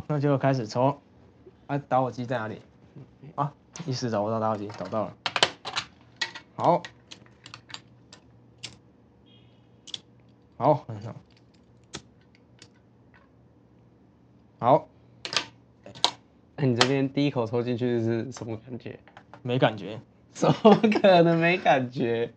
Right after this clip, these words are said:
Speaker 1: 不过，嗯，这个，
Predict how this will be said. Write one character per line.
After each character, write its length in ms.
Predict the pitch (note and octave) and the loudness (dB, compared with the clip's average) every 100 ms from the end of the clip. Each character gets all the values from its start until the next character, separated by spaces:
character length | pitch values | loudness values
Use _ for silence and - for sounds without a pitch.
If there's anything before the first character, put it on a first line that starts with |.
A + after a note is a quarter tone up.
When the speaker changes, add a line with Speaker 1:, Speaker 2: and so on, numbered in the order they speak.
| - G3 G#3+ | -10 -4 0
Speaker 1:
不 80 | |
过， 320 | G#3 C4+ B3 - - _ - | 6 6 6 2 -14 _ -6
嗯， 420 | C#3 C#3 B2+ G#2 - _ _ _ _ _ _ _ _ _ _ _ _ _ - D3+ | -2 -2 -4 -8 -16 _ _ _ _ _ _ _ _ _ _ _ _ _ -18 -8
这 140 | - F3 | -2 2
个， 420 | D#3 B2+ A#2 | 4 4 0